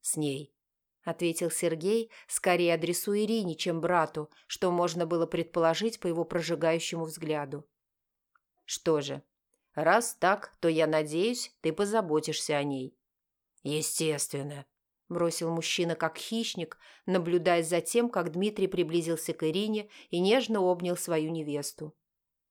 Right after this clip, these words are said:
"Когда вернётесь, нужно будет встретиться и где-нибудь отдохнуть. Надеюсь, и мальчики будут. В последнее время редко их видел.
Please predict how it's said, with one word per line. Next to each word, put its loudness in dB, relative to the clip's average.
"Когда 2
вернётесь, -4
нужно -2
будет -2
встретиться 0
и 2
где-нибудь -2
отдохнуть. -2
Надеюсь, 2
и 0
мальчики 2
будут. -8
В -20
последнее 2
время 0
редко 0
их -4
видел. -4